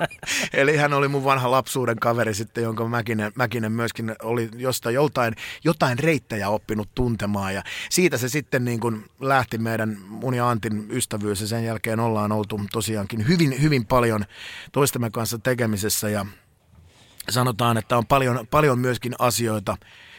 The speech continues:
yhdessä, jotka eivät liity ollenkaan selostamiseen tai jääkiekkoon. Eli, eli meillä on, meillä on muitakin yhtymäkohtia ja muitakin asioita elämässä keskusteltavana kuin pelkästään jääkiekkoa. Eli Antti, Antti on tota, tosi hyvä, tosi hyvä ystävä.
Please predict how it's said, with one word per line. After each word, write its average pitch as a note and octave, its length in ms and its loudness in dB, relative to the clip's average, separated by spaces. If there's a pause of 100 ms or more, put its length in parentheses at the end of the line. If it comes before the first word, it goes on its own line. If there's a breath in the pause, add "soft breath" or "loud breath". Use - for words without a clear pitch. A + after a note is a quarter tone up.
(160 loud breath)
yhdessä, B2+ 420 2
jotka A2+ 280 0
eivät B2 240 2
liity A2+ 520 0
ollenkaan A2+ 460 -2
selostamiseen G#2 880 0
tai A2 180 -2
jääkiekkoon. G2+ 720 -2
Eli, F#2+ 220 -4
eli G2 220 -4 (320)
meillä G#2 280 -2
on, G2 160 -4 (100)
meillä G#2+ 240 2
on G2 180 0
muitakin G#2+ 600 2
yhtymäkohtia G#2+ 760 0
ja G#2 120 0 (280 loud breath)
muitakin D#3+ 400 4
asioita A#2+ 580 2
elämässä B2 500 0
keskusteltavana G#2 760 -2
kuin G#2 180 -10
pelkästään A2 520 -4
jääkiekkoa. G2+ 560 -4
Eli F#2+ 120 -2
Antti, G2+ 360 -2
Antti G#2 320 -2
on F#2 120 -2
tota, G2 280 -2 (160)
tosi F#2+ 300 0
hyvä, F2 220 -4 (500 loud breath)
tosi D#3 240 4
hyvä B2 200 4
ystävä. G#2+ 400 -2